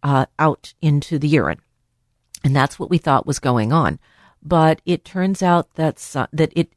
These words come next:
does, that the chelator doesn't always stick, and it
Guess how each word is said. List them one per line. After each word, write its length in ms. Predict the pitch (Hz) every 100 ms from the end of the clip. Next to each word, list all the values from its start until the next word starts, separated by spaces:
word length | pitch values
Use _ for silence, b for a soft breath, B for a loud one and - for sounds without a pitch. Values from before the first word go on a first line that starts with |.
| _
does, 240 | - 160 135
that 160 | 156
the 80 | -
chelator 540 | - 220 220 185 170
doesn't 380 | 151 139 185 175 -
always 520 | 160 160 151 147 - -
stick, 720 | - - - 214 - - _ b b b b b b b _
and 360 | 165 156 151 143
it 180 | 165 156